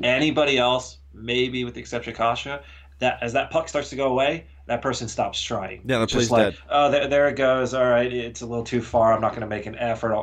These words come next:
Speaker 1: I'll kinda see who gets it and, and then where I need to go." And this guy's just like, "Nope, nope, I want it, I want it," and he's just going after it. And that's, that's, uh, that's, uh,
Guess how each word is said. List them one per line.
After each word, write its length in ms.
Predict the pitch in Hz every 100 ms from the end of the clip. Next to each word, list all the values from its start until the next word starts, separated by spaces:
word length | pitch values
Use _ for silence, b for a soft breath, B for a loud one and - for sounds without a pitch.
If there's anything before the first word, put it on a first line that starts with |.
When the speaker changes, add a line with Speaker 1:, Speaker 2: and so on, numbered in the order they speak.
| 113
Speaker 1:
I'll 60 | 113
kinda 220 | 120 107
see 380 | - 123 113 107 B B
who 180 | - 123
gets 260 | 117 113 120
it 120 | 110
and, 140 | 104
and 160 | 117 107
then 140 | 107
where 180 | 107 107
I 80 | 101
need 180 | 101 98
to 60 | 104
go." 260 | 107 95 B -
And 80 | 104
this 120 | 107
guy's 180 | 113 98
just 100 | 98
like, 120 | 95 B
"Nope, 140 | 170 180
nope, 140 | 180 -
I 60 |
want 180 | 139 135
it, 80 | - -
I 80 | 127
want 160 | 127
it," 40 | 123
and 100 | 117
he's 160 | 110
just 320 | 110 - - -
going 260 | 131 143
after 340 | 123 117 117 98
it. 100 | 101
And 80 |
that's, 380 | 110 110 - -
that's, 340 | 110 107 - 117
uh, 380 | 101 98 95 - - - - - 110
that's, 420 | 120 127 131 -
uh, 320 | 127 117 110